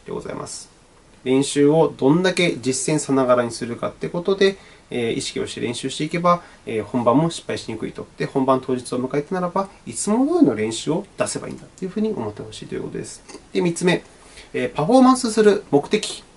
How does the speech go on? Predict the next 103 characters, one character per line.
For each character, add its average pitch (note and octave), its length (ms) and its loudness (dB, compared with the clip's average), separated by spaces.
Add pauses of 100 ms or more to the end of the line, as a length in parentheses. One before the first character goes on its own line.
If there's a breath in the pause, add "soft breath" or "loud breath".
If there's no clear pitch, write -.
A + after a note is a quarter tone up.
(260)
と G3 120 -4
か、 D#3+ 360 6
え A2 340 -2
ー、 G#2+ 40 -4
何 A#2 100 -2
か A2+ 140 -4
し - 80 -6
ら A2+ 80 -4
こ G#2+ 340 -4
う、 - 20 -4
な A2+ 100 -4
ん - 20 -6
だ A2 80 -6
ろ - 60 -6
う - 20 -8
な、 - 140 -10 (240)
目 A2+ 380 -6
的 C3+ 240 -2
と - 80 -6
か、 - 260 -2 (120)
ま C3 120 -4
あ、 - 40 -10
そ - 80 -10
う - 20 -4
い - 40 -4
っ - 20 -8
た D3+ 60 2
も D3+ 100 6
の B2+ 80 4
は G2+ 60 -6
ま F#2+ 140 -8
あ G#2+ 40 -10
ね、 G#2+ 120 -8
ち - 80 -10
ゃ C3 40 0
ん - 20 -2
と A2+ 80 -4
明 C#3 140 6
確 D#3 180 0
に D3 80 4
し - 100 -4
よ C#3 80 2
う - 40 -6
と - 80 -6
い - 20 -8
う - 20 -10
こ - 80 -10
と - 120 -8
で B2+ 60 -4
ご A#2+ 60 -8
ざ A#2 60 -4
い - 20 -4
ま A#2 120 -6
す。 - 140 -14 (460 loud breath)
そ A3+ 80 -6
う - 20 -2
す C4 120 0
れ A#3 60 4
ば C#3 100 6
ね、 G#2+ 140 0
失 - 200 -8
敗 C3 160 2
す B2 120 -4
る A2+ 60 -6
こ A2+ 100 -6
と、 A2+ 160 0
間 A2 120 0
違 B2+ 100 -6
い B2+ 60 2
を A2 80 2
犯 G#2 140 -4
す - 100 -10
こ - 60 -12
と、 - 140 -10
こ - 140 -4
う - 20 0
い - 40 0
っ - 20 -10
た F#3 60 -2
も F3+ 60 2
の C#3 60 4
は - 60 -2
結 - 160 -10
構 A2 60 -8
ど B2+ 160 0
う - 40 6
で C3 40 6
も C3 80 4
よ B2+ 60 2
く B2+ 80 -8
な G#2+ 60 -6
っ - 20 -8
て G2 100 -14
く B2 100 -8
る A#2 60 -6
の G#2+ 180 -6
で、 B2 100 -4
結 - 180 -10
構 - 80 -10
気 - 140 -10
持 A#2 80 -8
ち A2+ 100 -6
が - 140 -4